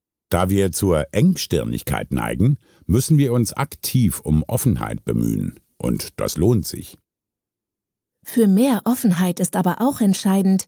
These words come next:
Speaker 2: wie gut wir uns selbst reflektieren können.
Speaker 1: Blink Nummer zwei. Selbstreflexion. Einen eigenen Kopf haben, ohne sich das Hirn zu zermartern.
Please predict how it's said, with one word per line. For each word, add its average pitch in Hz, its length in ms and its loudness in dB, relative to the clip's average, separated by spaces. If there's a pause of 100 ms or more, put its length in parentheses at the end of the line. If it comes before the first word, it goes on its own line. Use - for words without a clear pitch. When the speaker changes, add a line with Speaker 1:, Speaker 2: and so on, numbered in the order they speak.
(280)
Speaker 2:
wie 220 160 2
gut 285 320 -2
wir 185 140 2
uns 226 240 2
selbst 151 360 -2
reflektieren 160 720 0
können. 151 480 -4 (2000)
Speaker 1:
Blink 73 520 -2
Nummer 71 260 2
zwei. 71 440 -2 (540)
Selbstreflexion. 67 1400 -4 (520)
Einen 101 280 2
eigenen 135 500 0
Kopf - 320 -4
haben, 71 540 -2
ohne 131 320 2
sich 120 220 -2
das 92 240 -2
Hirn 135 360 0
zu - 180 -6
zermartern. 55 840 -4